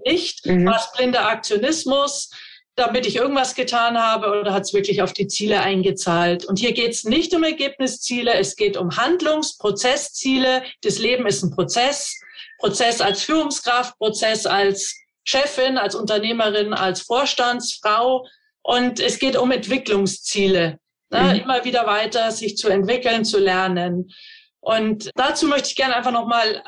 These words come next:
Speaker 1: auffordern, wirklich mit Visionen und Zielen zu arbeiten, dabei auch auf die Werte zu schauen,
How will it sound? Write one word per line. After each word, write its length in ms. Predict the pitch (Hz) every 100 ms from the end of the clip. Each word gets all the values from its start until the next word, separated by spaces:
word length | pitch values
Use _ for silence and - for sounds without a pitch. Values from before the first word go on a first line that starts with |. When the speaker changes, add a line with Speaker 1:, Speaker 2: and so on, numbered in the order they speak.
| -
Speaker 1:
auffordern, 1040 | 190 269 - - 277 277 285 285 294 277
wirklich 400 | 247 247 247 247
mit 240 | 233 247 208
Visionen 440 | 233 233 233 233
und 100 | 214
Zielen 560 | 214 262 262 262 254 - -
zu 140 | -
arbeiten, 560 | 240 202 233 262 254 254
dabei 320 | 226 226 202
auch 120 | 208
auf 120 | 196 -
die 140 | 190
Werte 360 | 202 285 330 320
zu 160 | 330
schauen, 520 | 311 311 277 302 311